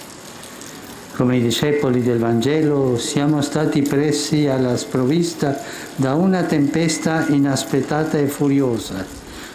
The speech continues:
Ci siamo resi conto di trovarci sulla stessa barca, tutti fragili e disorientati, ma nello stesso tempo importanti e necessari,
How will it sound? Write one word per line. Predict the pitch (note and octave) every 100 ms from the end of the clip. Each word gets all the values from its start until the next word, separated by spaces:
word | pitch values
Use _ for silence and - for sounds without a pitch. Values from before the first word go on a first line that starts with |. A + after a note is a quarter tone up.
| -
Ci | -
siamo | - F3 F3
resi | E3 F3 F#3+ -
conto | E3 E3 F#3+ G3 G3 F#3 E3+ - -
di | C#3+ C#3+
trovarci | C#3+ D3+ E3 F#3 F3 F3+ D3+
sulla | E3+ D3+ C3+
stessa | - F#3+ G3 G3+ F3+
barca, | D3+ B2+ A#2 G#2 A#2 G#2+ - - - - - - -
tutti | - F#3 G3+ G3+
fragili | - E3 F3 F3+ B3+ G3 F#3 G3 F3
e | D#3
disorientati, | C#3+ D3 - D3+ C#3+ C#3+ C#3 D3 A#2+ A2 A2+ G2 - - - - - - - - - - - -
ma | C3
nello | B2 A#2+ C3
stesso | - E3+ D#3+ - D#3
tempo | E3+ F#3 F#3 F3+ E3+ D#3 - - - -
importanti | D#3+ C#3+ C3+ C3+ C3 D3+ F3 F3+ F#3
e | D#3
necessari, | D3 C#3+ C#3 - C3 A2+ G#2+ G2+